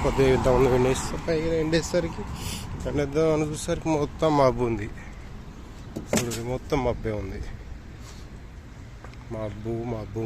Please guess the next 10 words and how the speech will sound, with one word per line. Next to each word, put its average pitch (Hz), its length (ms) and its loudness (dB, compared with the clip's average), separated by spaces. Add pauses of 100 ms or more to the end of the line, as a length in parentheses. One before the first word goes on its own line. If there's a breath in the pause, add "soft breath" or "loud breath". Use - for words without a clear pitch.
మబ్బు. 98 320 -10 (4000 loud breath)
ఈ - 40 -4 (140)
మబ్బు 123 260 0 (100)
ఎందుకు 123 300 2
ఇప్పుడు 120 180 -2 (100)
వర్షం 147 340 0
పడితే 143 280 -2 (460)
బొక్క 127 340 -4 (800)
కొన్ని 139 300 8
విండేసిన. 117 480 2